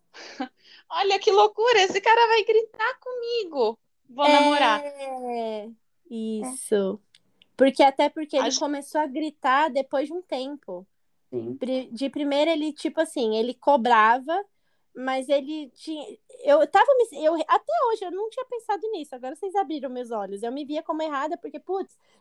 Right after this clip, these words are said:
Speaker 2: eu paquerava outros caras ficando com ele. É, antes da gente namorar.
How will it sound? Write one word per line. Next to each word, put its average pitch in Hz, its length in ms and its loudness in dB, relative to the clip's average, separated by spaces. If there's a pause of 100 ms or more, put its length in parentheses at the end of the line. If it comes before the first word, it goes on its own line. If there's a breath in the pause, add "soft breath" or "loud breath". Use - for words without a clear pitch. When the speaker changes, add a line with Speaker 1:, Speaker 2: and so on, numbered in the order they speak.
Speaker 2:
eu 247 260 2
paquerava 285 560 0
outros 302 260 -8
caras 285 460 -2
ficando 294 340 -10
com 320 120 -8
ele. 233 440 -6 (480)
É, 208 560 -4 (160)
antes 311 280 0
da 370 100 0
gente 330 220 -4
namorar. 294 480 0